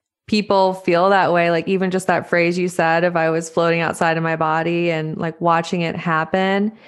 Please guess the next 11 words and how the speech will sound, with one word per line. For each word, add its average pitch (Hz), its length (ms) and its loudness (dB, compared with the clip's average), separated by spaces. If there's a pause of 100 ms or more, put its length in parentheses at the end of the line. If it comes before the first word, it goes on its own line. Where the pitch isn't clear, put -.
(200)
being 202 260 0
caught 180 340 2
in 208 140 0
that 170 300 -2
chaos 170 640 0
and 170 200 -4
that 165 220 -4
cycle 170 800 -4 (340)
and 175 240 -2
feeling 180 280 0
like 170 340 -2